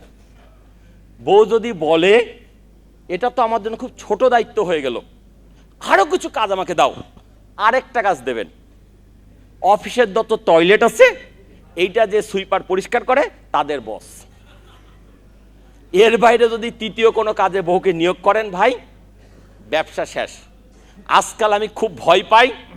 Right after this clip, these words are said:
কেউ যদি বলে, "আমি উদ্যোক্তা", কারণ সত্যি কথা কেন ভয় পাই, অন্যভাবে নিয়েন না ভাই। বাংলাদেশে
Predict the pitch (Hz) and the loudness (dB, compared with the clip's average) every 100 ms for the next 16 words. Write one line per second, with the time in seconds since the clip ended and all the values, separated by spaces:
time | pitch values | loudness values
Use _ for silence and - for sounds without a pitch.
0 | 160 135 110 - - - - 196 196 202 | -20 -20 -20 -20 -20 -20 -2 0 0 -2
1 | 202 196 185 185 160 165 - 127 - - | -2 -4 -4 -6 -8 -12 -8 -10 -10 -20
2 | - - 160 175 196 - 208 - 226 226 | -20 -14 -8 -6 -8 -10 -14 -12 -8 -8
3 | 220 165 196 208 226 240 240 123 - _ | -8 -6 -4 -2 -4 0 0 0 -12 _
4 | _ - - 185 220 214 226 202 196 180 | _ -20 -4 -2 -2 -2 -2 -2 -4 -6
5 | 156 156 123 160 190 202 185 233 | -4 -4 0 0 0 -4 -4 -10